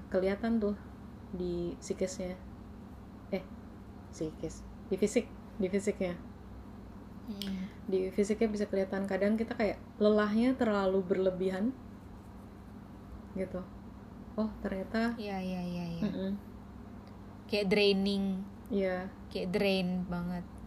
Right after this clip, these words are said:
Speaker 1: Mm-mm. Gitu. Tapi, apa ya,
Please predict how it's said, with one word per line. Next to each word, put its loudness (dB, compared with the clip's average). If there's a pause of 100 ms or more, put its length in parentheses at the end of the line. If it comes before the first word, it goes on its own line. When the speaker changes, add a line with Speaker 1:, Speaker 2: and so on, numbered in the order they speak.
(260)
Speaker 1:
Mm-mm. -4 (520)
Gitu. -8 (1700)
Tapi, 0 (2250)
apa -6
ya, 0